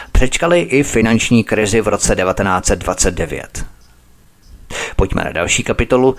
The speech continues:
Frank Capra. Stejně jako mnoho židovských magnátů byl i Frank Capra přistěhovalec. Do Ameriky přišel ze Sicílie v roce devatenáct set tři, když mu bylo šest let.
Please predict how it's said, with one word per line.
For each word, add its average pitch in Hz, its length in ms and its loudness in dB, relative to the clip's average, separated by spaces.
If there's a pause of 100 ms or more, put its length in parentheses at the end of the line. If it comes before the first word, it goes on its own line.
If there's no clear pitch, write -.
(140)
Frank - 440 0
Capra. - 420 -4 (1400)
Stejně 165 440 2
jako 107 260 0
mnoho 98 300 2
židovských 92 580 0
magnátů 90 600 -2 (220)
byl 104 220 2
i - 80 -2
Frank 98 480 -4
Capra 117 340 -2
přistěhovalec. - 1000 -4 (840)
Do 110 180 0
Ameriky 113 460 0
přišel 117 560 2
ze 104 140 0
Sicílie 80 680 -2
v 76 80 -6
roce 85 300 -2
devatenáct 85 580 -2
set - 240 -4
tři, - 260 0 (300)
když - 240 0
mu 110 100 4
bylo 104 260 2
šest - 360 -2
let. - 340 -8